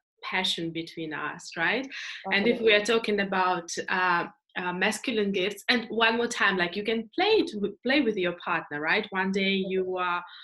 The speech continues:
Speaker 1: uh, more in masculine role and he can be in feminine, or, and vice versa, or she. <laughs> Uh,
Speaker 2: Mm-hmm. Yeah.
Speaker 1: and, um, uh, yeah, but, uh, I think, like, it's, uh, it's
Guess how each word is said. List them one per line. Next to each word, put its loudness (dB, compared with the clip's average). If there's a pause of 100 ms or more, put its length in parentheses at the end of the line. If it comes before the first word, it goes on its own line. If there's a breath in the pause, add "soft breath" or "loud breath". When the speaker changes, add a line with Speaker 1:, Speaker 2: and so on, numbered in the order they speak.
(440 loud breath)
Speaker 1:
uh, -6
more -2
in 2
masculine 0
role 4
and 2
he -4 (140)
can 0
be 0
in -2
feminine, 0
or, -2
and -2
vice 0
versa, 0
or -2
she. 2 (160)
<laughs> -4
Uh, 6
Speaker 2:
Mm-hmm. -
Yeah. 6
Speaker 1:
and, 4
um, -8 (760)
uh, 4
yeah, 4
but, 4 (180)
uh, 2 (560)
I 0
think, 2
like, 4
it's, -6
uh, 2 (680)
it's -2